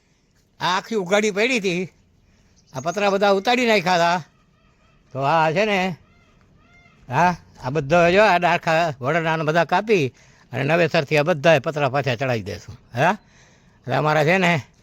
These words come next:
આ ભાઈઓએ જો કામ કરી દીધું. હા, સાવજાભા, ટપુભા ને,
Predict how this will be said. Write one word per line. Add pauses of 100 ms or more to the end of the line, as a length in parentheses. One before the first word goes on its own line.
(140)
આ
ભાઈઓએ
જો
કામ
કરી
દીધું. (640)
હા,
સાવજાભા,
ટપુભા
ને,